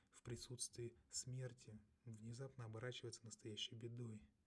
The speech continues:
болезнью, несчастным случаем или какой-то катастрофой. Соблазнённые техническим прогрессом и успокоённые верой во власть науки,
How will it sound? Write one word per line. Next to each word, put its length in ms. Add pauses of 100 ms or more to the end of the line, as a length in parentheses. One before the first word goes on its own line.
(340)
болезнью, 640
несчастным 420
случаем 580
или 300
какой-то 400
катастрофой. 760 (1600)
Соблазнённые 680
техническим 540
прогрессом 720 (400)
и 80
успокоённые 800
верой 460 (380)
во 140
власть 340
науки, 500